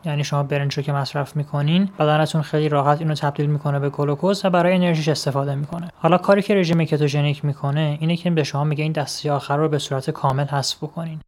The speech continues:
چون که ادعاش اینه که اینا باعث چاقیتون می‌شن. خب حالا شما اگه که هیچ کربوهیدراتی مصرف نکنین چه اتفاقی میفته؟ بدن وارد یه حالتی می‌شه به اسم کتوز. حالتی هست که بدن به قند اصلیش که گلوکوز هست دسترسی نداره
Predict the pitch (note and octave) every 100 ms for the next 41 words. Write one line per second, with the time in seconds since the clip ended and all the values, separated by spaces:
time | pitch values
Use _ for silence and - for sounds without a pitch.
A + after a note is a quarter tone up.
0 | - F3+ E3+ F3 D3+ D#3 - E3 - D3
1 | D3 D3 C#3+ D3+ - C3 C3 - D3+ D#3
2 | D#3 D#3 - - G3 F#3 E3+ E3+ E3+ E3+
3 | E3+ D3+ - C#3+ C3+ C3+ C#3 C#3+ C3+ -
4 | C3+ D3 C3+ C#3+ D#3 C#3+ E3+ - D#3+ D3+
5 | D3+ D3 C#3+ - C#3+ C#3+ _ E3 F3+ F#3+
6 | E3+ F3 E3+ D3+ D3+ D3 D#3+ E3 C#3+ C#3
7 | - D3 D3 C#3+ D#3 - - - E3+ F3+
8 | F#3 F#3 F#3 F3+ D#3+ D3+ D#3 D#3+ C#3 D3
9 | D#3+ D3+ D3 - C#3+ C#3+ C#3 C#3+ - C#3+
10 | - C#3 - C3+ C#3+ C#3 E3 F#3 F#3 F3+